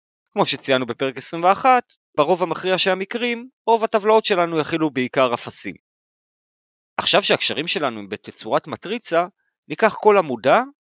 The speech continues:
וננרמל אותה. כלומר, נוודא שסך המספרים בעמודה,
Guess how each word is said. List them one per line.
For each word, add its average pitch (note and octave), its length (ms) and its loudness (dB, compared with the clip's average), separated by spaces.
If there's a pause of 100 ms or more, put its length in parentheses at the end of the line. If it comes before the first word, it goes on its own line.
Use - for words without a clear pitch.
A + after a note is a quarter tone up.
וננרמל C3 640 -2
אותה. - 220 -8 (380)
כלומר, A#2 420 -2 (340)
נוודא A2+ 460 -2
שסך - 460 -4
המספרים C#3+ 480 -6
בעמודה, C#3+ 560 -2